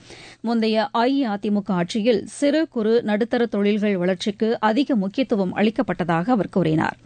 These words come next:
அஇஅதிமுக ஆட்சியில் முதலீட்டாளர்கள் மாநாடு நடத்தி முதலீடுகள் ஈர்க்கப்பட்டதாக அவர் குறிப்பிட்டார். விவசாயிகளின் நலன்களை காக்கவும் அஇஅதிமுக ஆட்சி காலத்தில் முன்னுரிமை அளிக்கப்பட்டதாக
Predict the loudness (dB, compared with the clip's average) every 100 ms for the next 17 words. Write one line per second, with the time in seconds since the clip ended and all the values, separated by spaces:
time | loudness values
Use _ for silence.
0 | -20 -20 -20 -6 -2 0 0 0 -2 0
1 | 0 0 0 0 -2 0 0 0 0 0
2 | 0 0 0 0 0 0 0 0 0 0
3 | 0 -2 -2 0 0 2 2 2 0 -2
4 | 0 0 0 -2 -2 -2 0 0 0 0
5 | 0 -2 0 0 -2 -2 -8 -20 -4 0
6 | 0 0 0 0 0 0 0 0 0 0
7 | 0 0 -2 0 0 0 2 2 2 0
8 | -2 0 0 2 2 0 0 -2 0 0
9 | 0 -2 0 2 2 2 0 -2 -2 0
10 | -4 -4 -2 -2 0 -2